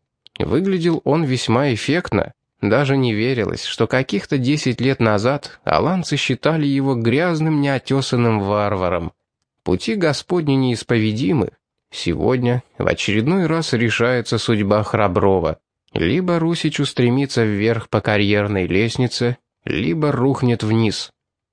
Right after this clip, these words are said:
Взлеты и падения — неминуемые спутники человеческой жизни. Белую полосу обязательно сменяет черная. Бот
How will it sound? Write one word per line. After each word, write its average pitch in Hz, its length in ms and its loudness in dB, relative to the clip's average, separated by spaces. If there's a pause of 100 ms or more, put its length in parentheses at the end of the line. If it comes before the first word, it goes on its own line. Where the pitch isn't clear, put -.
(100)
Взлеты 117 540 0
и 151 140 -2
падения — 143 880 0
неминуемые 165 760 0
спутники 143 580 -2
человеческой 110 880 0
жизни. 104 540 0 (380)
Белую 107 540 2
полосу 101 600 0 (120)
обязательно 127 800 2
сменяет 120 540 0
черная. 107 760 0 (920)
Бот 104 560 -2